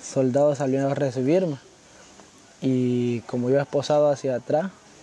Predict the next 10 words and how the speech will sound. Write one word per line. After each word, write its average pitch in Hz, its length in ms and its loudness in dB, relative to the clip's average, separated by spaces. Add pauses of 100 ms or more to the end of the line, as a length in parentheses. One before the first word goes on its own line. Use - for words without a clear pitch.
(140)
me 135 140 0
metió 127 300 0
el 127 60 0
brazo 139 380 0
así, 165 220 0
como 135 260 0
normalmente 143 540 0
los 143 100 0
meten 160 340 -2
así. 175 280 -6